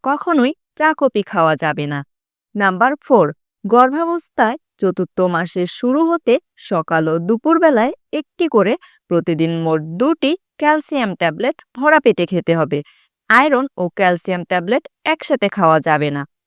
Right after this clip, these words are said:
গর্ভাবস্থায় দিনে অন্তত দুই ঘন্টা বিশ্রাম করতে হবে এবং রাতে অন্তত আট ঘন্টা ঘুমাতে হবে।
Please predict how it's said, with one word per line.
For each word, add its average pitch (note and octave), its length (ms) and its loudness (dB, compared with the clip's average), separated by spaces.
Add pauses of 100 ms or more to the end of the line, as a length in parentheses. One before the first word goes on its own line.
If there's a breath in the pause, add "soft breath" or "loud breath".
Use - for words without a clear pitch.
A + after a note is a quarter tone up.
(240)
গর্ভাবস্থায় B3 800 0 (240)
দিনে F#3 300 0
অন্তত F3 400 -4 (300)
দুই C#4+ 220 0
ঘন্টা A3+ 340 0
বিশ্রাম E3 480 -6
করতে - 360 -8
হবে E3+ 260 0 (360)
এবং E3 180 -2 (120)
রাতে F#3 380 2
অন্তত E4 380 -4 (340)
আট D4+ 240 2
ঘন্টা G#3+ 340 -4
ঘুমাতে D#3+ 480 -4
হবে। D3 260 -6